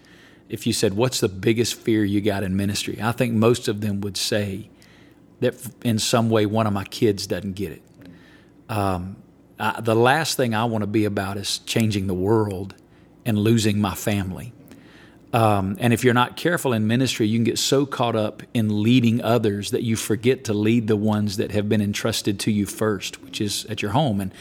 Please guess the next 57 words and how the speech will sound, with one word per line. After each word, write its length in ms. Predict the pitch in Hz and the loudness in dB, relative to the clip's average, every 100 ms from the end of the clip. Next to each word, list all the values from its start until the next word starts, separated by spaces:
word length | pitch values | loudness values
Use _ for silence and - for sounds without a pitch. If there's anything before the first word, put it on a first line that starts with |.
| - - | -20 -18
so 140 | - 110 | 0 2
I've 100 | 143 | 4
got 120 | 113 | 2
a 20 | |
wife 360 | 104 107 135 - | 4 2 2 -2
and 80 | 95 | -4
I've 120 | 120 | -2
got 160 | 90 | -4
four 240 | - 123 123 | -2 0 0
kids 420 | - 123 143 - | 0 -2 -2 -6
and 80 | 101 | -2
now 160 | 107 | -2
a 20 | 98 | 0
granddaughter. 680 | 104 107 117 117 123 135 139 - - - - _ | 0 0 2 0 0 -6 -12 -20 -20 -20 -20 _
And, 440 | 123 113 104 101 104 | -2 2 2 0 -2
um, 500 | 110 104 95 95 92 - - - - _ | 0 2 2 -2 -6 -16 -20 -20 -20 _
it's 200 | 131 - | 0 0
such 280 | - 180 151 | -2 2 2
a 60 | |
joy 540 | 107 95 110 143 147 110 | 0 0 0 2 0 0
today 580 | - 101 110 127 120 | -2 0 0 0 -2
to 180 | 104 - | -2 0
have 140 | 107 98 | -2 0
given 240 | 127 123 | -2 0
our 140 | 110 | -2
lives 320 | 104 110 135 113 | -2 -2 -4 -4
to 80 | |
what 160 | 107 - | -6 -4
God's 240 | 113 110 | -4 -4
called 240 | - 113 107 | -4 -4 -2
us 100 | - | -4
to 100 | 110 | -2
do, 200 | 107 143 | -2 0
but 200 | 113 - | -2 -4
to 80 | 110 | -4
see 260 | - 120 117 - | 0 0 0 0
all 240 | 113 135 | 2 2
four 280 | - 139 135 | 0 -2 -2
of 40 | |
my 140 | 131 139 | -2 -4
kids, 260 | - 110 | 0 0
and 120 | 110 | 0
they're 80 | 139 | 0
not 200 | 170 - | -2 -2
perfect, 460 | - - - - 123 | -2 -2 -2 -8 -6
but 160 | 120 - | -6 -4
I 120 | 110 | -6
got 160 | 110 | -6
three 260 | - 117 127 | -4 0 0
that 100 | 127 | 2
are 60 | 120 | -2
adults 440 | 113 117 135 - | 2 0 0 -4
and 120 | 101 | -6
one 200 | 107 117 | -2 -2
that's 120 | 123 | -2
still 260 | - - 117 | -2 0 2
in, 200 | 107 | 2